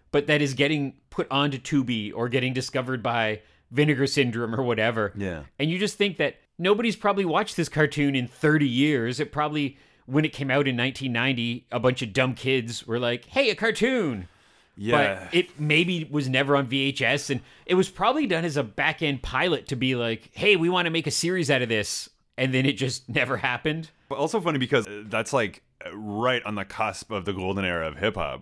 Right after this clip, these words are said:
Speaker 2: which is not a coincidence, I'm sure, but just,
Speaker 1: Right.
Speaker 2: you know, like, eighty-seven to ninety-five, basically. And e-, eighty-seven is a little, uh, generous, but yeah,
Speaker 1: Oh,
Speaker 2: I
Speaker 1: maybe
Speaker 2: mean
Speaker 1: there's some cool trivia, like, somebody who wrote one of the songs went on to do something good.
Speaker 2: I just can't, like, I, I can't imagine that this is gonna be,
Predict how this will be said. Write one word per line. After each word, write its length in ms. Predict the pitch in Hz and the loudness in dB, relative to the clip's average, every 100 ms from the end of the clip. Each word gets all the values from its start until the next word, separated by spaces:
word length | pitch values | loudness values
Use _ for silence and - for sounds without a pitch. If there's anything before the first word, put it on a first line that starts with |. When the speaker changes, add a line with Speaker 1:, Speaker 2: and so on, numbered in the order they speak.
| - | -12
Speaker 2:
which 200 | - 101 | -6 -6
is 200 | 101 95 | -6 -8
not 220 | 127 123 92 | -2 0 0
a 60 | |
coincidence, 400 | - 123 87 85 | -2 -4 -4 -10
I'm 100 | 80 | -8
sure, 220 | - 123 | -2 0
but 140 | 73 87 | 0 -2
just, 100 | 85 | 2
Speaker 1:
Right. 120 | 147 131 | 2 2
Speaker 2:
you 80 | |
know, 120 | 120 95 | 0 0
like, 260 | 92 90 - 120 | 0 -2 -6 -2
eighty-seven 640 | 117 110 - 107 98 98 | 0 0 0 0 0 -2
to 140 | 98 95 | -2 -2
ninety-five, 920 | 90 92 90 90 - 92 92 85 82 | 0 0 -2 -6 -2 2 4 2 -2
basically. 580 | 85 80 101 80 71 73 | -6 -6 -8 -8 -10 -12
And 160 | 87 85 | -14 -12
e-, 160 | 110 92 101 | -12 -10 -6
eighty-seven 520 | 107 95 - 90 87 | -4 -4 -4 -4 -4
is 200 | 80 - - - | -10 -16 -18 -10
a 100 | 98 | -8
little, 380 | 85 85 82 78 | -6 -6 -6 -8
uh, 140 | 73 | -10
generous, 400 | 76 85 76 71 | -8 -8 -10 -12
but 160 | - 90 | -8 -4
yeah, 140 | 101 | 0
Speaker 1:
Oh, 60 | 135 | 0
Speaker 2:
I 40 | |
Speaker 1:
maybe 140 | 131 175 | 2 4
Speaker 2:
mean 80 | |
Speaker 1:
there's 140 | 208 170 | 4 2
some 100 | 156 | 0
cool 220 | 147 160 | 2 2
trivia, 380 | - 147 147 127 | 4 4 4 2
like, 240 | 113 110 - | 2 -2 -8
somebody 380 | - 139 135 120 | -2 2 2 2
who 120 | 131 | 0
wrote 260 | 117 127 | 2 2
one 140 | 113 123 | 0 0
of 40 | |
the 120 | 117 110 | 0 0
songs 680 | - 113 113 110 98 - | 0 0 0 -4 -8 -10
went 180 | 117 117 | -4 -2
on 160 | 107 110 | 0 -2
to 100 | 104 | -4
do 180 | 104 110 | -4 -2
something 520 | 113 101 110 101 104 | -4 -4 -4 -4 -6
good. 380 | 107 107 101 85 _ _ _ | -4 0 -2 -4 _ _ _
Speaker 2:
I 100 | 98 113 | -10 -6
just 320 | 143 - _ | -6 -8 _
can't, 480 | - 117 110 107 107 | -12 -6 -6 -6 -4
like, 280 | 101 95 | -4 -2
I, 220 | 110 107 110 | -6 -4 -4
I 60 | |
can't 340 | 98 - 120 110 | -6 -6 -4 -2
imagine 420 | 98 98 104 104 | 0 0 0 -2
that 120 | 95 | -4
this 100 | 95 | -6
is 60 | 87 | -8
gonna 160 | 98 | -8
be, 340 | 85 92 85 | -6 -8 -8